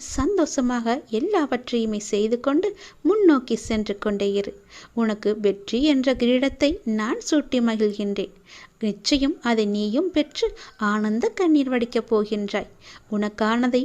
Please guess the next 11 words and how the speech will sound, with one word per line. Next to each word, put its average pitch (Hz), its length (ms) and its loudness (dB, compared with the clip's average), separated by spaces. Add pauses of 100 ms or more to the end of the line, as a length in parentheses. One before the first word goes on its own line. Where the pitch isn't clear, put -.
நான் 220 240 -2
எடுத்து 226 360 -2
வைத்து 240 320 0
விட்டேன். 214 380 -6 (300)
அது 208 260 0
உன்னிடத்தில் 214 680 0
சேரும் 285 420 2
நாளையும் 277 520 2
நான் 247 260 0
குறித்து 254 380 0
விட்டேன். 220 380 -4